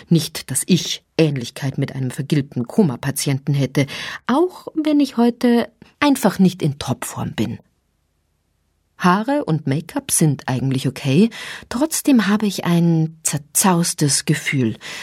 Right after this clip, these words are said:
Weiß der Teufel, woran das liegt. Nein, ich meine,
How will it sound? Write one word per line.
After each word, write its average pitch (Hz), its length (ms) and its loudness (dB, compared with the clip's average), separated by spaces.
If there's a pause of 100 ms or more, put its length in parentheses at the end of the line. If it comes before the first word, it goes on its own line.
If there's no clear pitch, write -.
(160)
Weiß - 180 -4
der 135 160 -2
Teufel, 135 440 0
woran 117 260 -2
das 117 200 -6
liegt. - 260 -4 (220)
Nein, 170 200 4
ich 147 140 -4
meine, 156 260 4